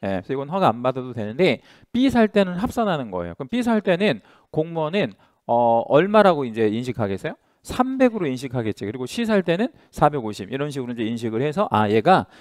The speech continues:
조금씩 사 모으는 애구나.' 이렇게 이제 생각해서 B랑 C랑,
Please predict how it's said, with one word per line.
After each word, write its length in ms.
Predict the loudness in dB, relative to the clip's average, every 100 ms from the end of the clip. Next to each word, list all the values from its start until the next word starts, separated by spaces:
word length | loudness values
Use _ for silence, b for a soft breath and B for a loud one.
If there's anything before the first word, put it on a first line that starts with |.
| B
조금씩 460 | -8 -4 -4 -6 -8
사 280 | -4 -2 -2
모으는 420 | -2 -4 -4 -6
애구나.' 480 | -6 -4 2 2 2
이렇게 200 | -2 -4
이제 100 | -4
생각해서 680 | -6 -6 -6 -4 -4 -4 -4 b b _
B랑 420 | -4 0 0 -2 -10
C랑, 420 | -8 0 2 0